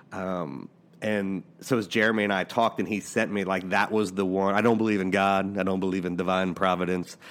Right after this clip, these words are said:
But it is, I am thankful that of all of the shows that he found, it was the Carlin one, because that's the one when I think about what I'm doing this show and why I wanted to do this show and why I wanted to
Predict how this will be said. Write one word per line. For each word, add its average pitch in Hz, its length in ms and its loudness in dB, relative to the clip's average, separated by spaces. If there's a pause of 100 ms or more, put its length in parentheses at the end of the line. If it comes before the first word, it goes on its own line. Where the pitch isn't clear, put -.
(260)
But 107 220 0
it 104 180 0
is, 107 580 -2 (580)
I 104 60 -2
am 107 120 0
thankful 120 640 0
that 87 160 -2
of 87 80 -2 (120)
all 123 340 4
of 104 80 0
the 104 80 2
shows 110 680 2
that 95 140 0
he 95 160 -4
found, - 840 -4 (140)
it 101 160 -2
was 92 220 -2
the 87 140 -6
Carlin 101 600 0
one, - 320 -8 (180)
because 98 380 -2
that's 110 320 -2
the 175 120 0
one 104 300 2
when 98 160 2
I 87 140 -4
think - 380 -2
about 90 440 0 (720)
what 110 180 0
I'm 92 220 0
doing 104 320 0
this 95 120 0
show 95 640 0
and 95 160 0
why 95 280 4
I 98 40 4
wanted 95 340 0
to 95 100 -6
do 87 320 -4
this 147 240 0
show 143 340 0
and 98 140 0
why 98 180 4
I 95 40 4
wanted 95 280 0
to - 100 -12